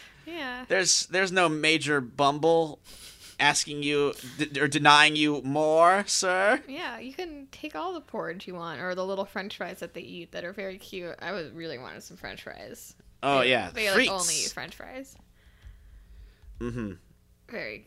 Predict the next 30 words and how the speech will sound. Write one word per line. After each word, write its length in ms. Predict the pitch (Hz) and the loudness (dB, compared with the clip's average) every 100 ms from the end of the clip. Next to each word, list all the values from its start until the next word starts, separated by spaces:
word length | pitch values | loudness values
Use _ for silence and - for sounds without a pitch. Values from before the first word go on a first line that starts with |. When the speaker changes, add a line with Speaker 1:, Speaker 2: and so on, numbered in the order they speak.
| - | -18
Speaker 1:
very 220 | 220 143 | -14 -12
good. 160 | 147 90 | -12 -12
I 60 | 175 | -10
guess 160 | 226 | -10
it's 140 | 247 - | -12 -18
a 60 | |
French 340 | - - 196 - | -16 -16 -16 -18
movie, 420 | - - - - - | -18 -20 -20 -20 -20
so. 760 | - - 220 _ - - - - | -20 -20 -20 _ -6 0 4 6
Speaker 2:
<laughs> 40 | |
So 160 | - 233 | 6 6
they 180 | - 220 | 8 6
must 360 | 160 170 - | 8 4 4
have 200 | - 165 | 0 0
Speaker 1:
<laughs> 20 | - | 0
They 60 | |
Speaker 2:
French 360 | 165 160 156 - | -2 -2 -2 -4
Speaker 1:
must 0 | |
have 240 | 135 - | -4 -2
Speaker 2:
fries. 0 | |
Speaker 1:
French 220 | 220 220 - | -2 -2 -6
fries, 360 | 240 220 233 | -6 -6 -6
right? 320 | 226 247 330 | -8 -6 -8
Isn't 220 | 285 269 269 | -10 -16 -12
that, 240 | 285 277 - - - - - - - _ - | -10 -10 -12 -16 -16 -20 -20 -20 -20 _ -18
isn't 80 | 247 | -14
that 80 | |
what 140 | 247 254 | -14 -12
those 180 | 254 262 | -12 -10
are? 240 | 269 277 | -10 -12